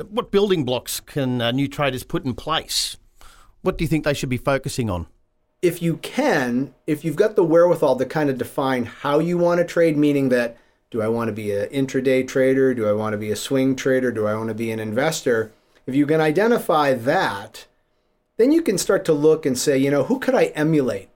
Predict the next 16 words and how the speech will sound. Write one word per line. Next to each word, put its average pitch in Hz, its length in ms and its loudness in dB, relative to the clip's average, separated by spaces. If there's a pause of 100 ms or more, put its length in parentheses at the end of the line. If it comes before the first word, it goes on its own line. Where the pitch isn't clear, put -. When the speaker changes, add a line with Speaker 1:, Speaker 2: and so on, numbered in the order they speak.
(100)
Speaker 2:
to 143 100 -12
kind 160 220 0
of 127 120 -2
get 147 200 0
me 143 100 2
off 131 300 -2
the 120 80 0
ground? 107 480 -4 (360)
Well, 170 120 0
this, 240 240 0 (100)
this 185 160 -2
person - 440 0
over 131 180 2
here 139 320 2
seems 131 400 -2
to 123 400 0